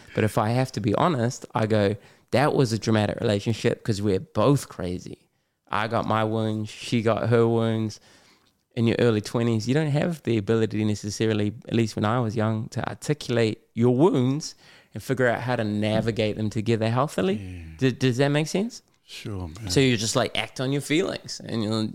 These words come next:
Speaker 1: act on your drama, and then you can fall into that cycle if you're not careful. But I'm,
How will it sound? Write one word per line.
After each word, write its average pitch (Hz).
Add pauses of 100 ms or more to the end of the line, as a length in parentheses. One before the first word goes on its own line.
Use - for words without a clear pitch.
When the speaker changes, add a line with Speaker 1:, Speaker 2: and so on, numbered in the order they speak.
(140)
Speaker 1:
act 113
on 139
your 147
drama, 160 (500)
and 113
then 117
you 120
can 123
fall 127
into 135
that 113
cycle 120
if -
you're 107
not 98
careful. 101
But 110
I'm, 113